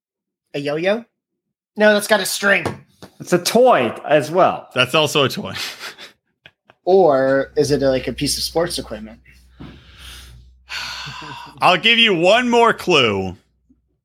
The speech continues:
Speaker 3: that, I'm trying to think of a clue that won't give it away too easily, but it'll help you along.
Speaker 2: Is it a decoration?
Speaker 3: It's not a decoration. I'll give you a clue. It has two holes in it.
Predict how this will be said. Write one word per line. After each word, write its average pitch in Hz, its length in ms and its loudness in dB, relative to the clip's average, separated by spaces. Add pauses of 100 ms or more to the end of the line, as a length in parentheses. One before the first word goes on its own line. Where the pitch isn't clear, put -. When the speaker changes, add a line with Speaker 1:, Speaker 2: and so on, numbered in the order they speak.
(1900)
Speaker 3:
that, 143 360 0 (1040)
I'm - 140 -6
trying 202 180 0
to 170 60 -2
think 185 180 0
of 160 60 0
a 131 40 0
clue 175 300 2
that 143 160 0
won't 151 260 -4
give 156 160 -4
it 151 80 -4
away 139 240 0
too 180 320 -4
easily, 123 520 -2
but 120 160 0
it'll 110 240 -2
help 147 380 -2
you 123 140 -2
along. 95 520 -6 (800)
Speaker 2:
Is 165 140 -4
it 220 80 0
a 202 80 2
decoration? 175 960 0 (500)
Speaker 3:
It's 131 220 -4
not 135 300 0
a 143 60 -2
decoration. 110 760 -4 (640)
I'll 185 160 2
give 233 140 -2
you 233 140 4
a 202 60 0
clue. 117 340 -4 (140)
It 139 80 -4
has 131 180 0
two 190 240 -8
holes 131 340 -2
in 85 120 -12
it. 78 100 -20